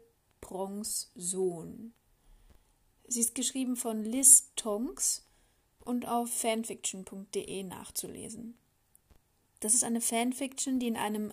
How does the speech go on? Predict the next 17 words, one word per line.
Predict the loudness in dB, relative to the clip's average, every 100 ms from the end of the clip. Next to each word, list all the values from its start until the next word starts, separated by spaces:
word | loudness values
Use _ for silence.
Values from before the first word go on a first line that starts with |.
| -2
alternativen | 0 0 0 -4 -4 -4 0 0 0 -6
Universum | -4 -4 -2 2 2 0 -10
spielt. | -12 -12 -12 -10 -10 -12 -8
Das | -2 -2
bedeutet | -2 0 2 2 -4 -6
also, | -4 -2 -2 -2 -4 -12 -20 -20 -10
dass | 2 2
nicht | 4 -2 -4 -4
alles | 0 2 0
exakt | 0 -6 -12 -2 0 0 -4 0
so | 0 2
läuft, | 0 0 -2 -8
wie | -6
aus | -4 -4
den | -6 -6
Büchern | -8 -8 -12
bekannt. | -12 -14 -12 -12 -14 -18